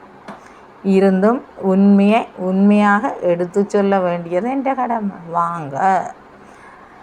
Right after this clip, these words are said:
மாணவனை காக்க பாடங்கள் வேண்டும்.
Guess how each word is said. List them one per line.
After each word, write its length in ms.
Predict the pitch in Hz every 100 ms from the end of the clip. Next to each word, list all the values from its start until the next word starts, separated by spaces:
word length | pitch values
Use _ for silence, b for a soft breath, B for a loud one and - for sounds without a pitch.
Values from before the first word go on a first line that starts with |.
| B - - - - - - - - - - 190 202
மாணவனை 840 | 220 320 359 349 339 330 320 -
காக்க 480 | 233 226 226 330 359
பாடங்கள் 880 | - 208 202 202 208 214 233 220
வேண்டும். 540 | 175 151 131 123 -